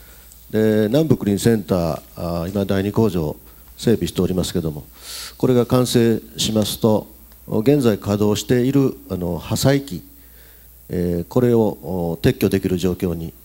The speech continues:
なります。です。えー、完成後にその撤去した跡地というのが一つの、あの、候補だというふうに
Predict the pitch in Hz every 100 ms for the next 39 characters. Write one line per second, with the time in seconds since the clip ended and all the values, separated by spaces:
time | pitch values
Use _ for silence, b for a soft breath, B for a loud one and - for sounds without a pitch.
0 | - - 101 85 82 - - B B B
1 | B - - - - - 104 95 92 -
2 | - 127 120 120 151 127 - - - 101
3 | 92 113 - - 92 78 - - 123 90
4 | - - - - - - - - 120 123
5 | 160 127 110 120 95 - 104 87 73 80
6 | 78 - 110 78 80 76 82 82 78 73